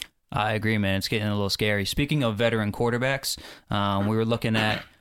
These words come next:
that big hype train over there in Tampa Bay with Tom Brady and the, and the Tampa Bay Buccaneers,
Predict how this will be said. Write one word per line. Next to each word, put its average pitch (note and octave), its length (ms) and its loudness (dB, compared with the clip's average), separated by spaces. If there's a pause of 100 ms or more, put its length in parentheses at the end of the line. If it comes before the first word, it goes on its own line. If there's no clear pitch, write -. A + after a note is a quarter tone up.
(280)
that G2+ 220 -2
big A#2+ 180 0
hype A#2+ 300 0
train B2 280 0
over A#2 200 0
there A2 100 2
in A2 80 2
Tampa A#2 260 0
Bay A2+ 160 2
with G#2+ 120 0
Tom A2 260 0
Brady G#2 480 0 (240)
and G2+ 220 0
the, G2 240 0
and G#2+ 100 0
the F#2+ 60 -2
Tampa G#2+ 240 -2
Bay G#2+ 120 0
Buccaneers, G2+ 680 0